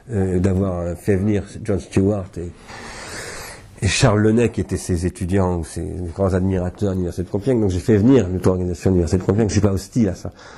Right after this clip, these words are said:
en tant que tel. C'était un grand penseur, je, Francisco Varela, de l'autopoïèse. Mais je pense que le discours,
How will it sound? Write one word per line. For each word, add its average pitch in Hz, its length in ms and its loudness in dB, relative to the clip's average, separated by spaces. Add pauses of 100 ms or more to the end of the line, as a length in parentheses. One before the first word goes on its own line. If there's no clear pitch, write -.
(360)
en 104 100 2
tant 101 200 2
que - 80 -12
tel. 113 380 2
C'était - 280 -14
un 85 60 -10
grand 87 180 -8
penseur, 107 480 -2
je, 87 100 -6
Francisco 85 460 -8
Varela, 82 480 -2
de 92 80 4
l'autopoïèse. 87 800 -4 (640)
Mais 123 260 6 (140)
je 101 120 2
pense 135 440 2
que - 100 0
le 110 300 4
discours, 113 800 4